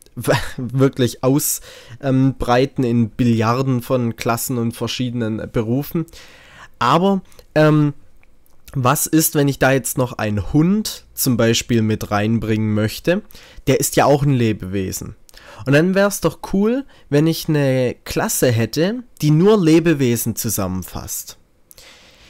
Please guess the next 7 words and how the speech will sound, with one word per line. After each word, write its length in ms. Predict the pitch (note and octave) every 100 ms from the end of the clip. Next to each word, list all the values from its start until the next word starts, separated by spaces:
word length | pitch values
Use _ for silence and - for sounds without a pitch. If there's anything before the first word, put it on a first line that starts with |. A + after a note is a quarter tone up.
| - -
Jetzt 340 | C3+ - -
wär's 300 | D#3+ F3+ F#3
aber 220 | - C#3+
schwachsinnig, 1120 | - - - - - - C#3+ G2 D#2+ - - _ _ _ _ C#3+
ähm, 640 | D3 C#3+ C#3+ C#3+ C#3 C#3 - _ _ _ _ _ _ _ _ -
diese, 540 | F3 F3 F3 D#3 C3+ - -
dieses, 440 | D#3+ D3+ - -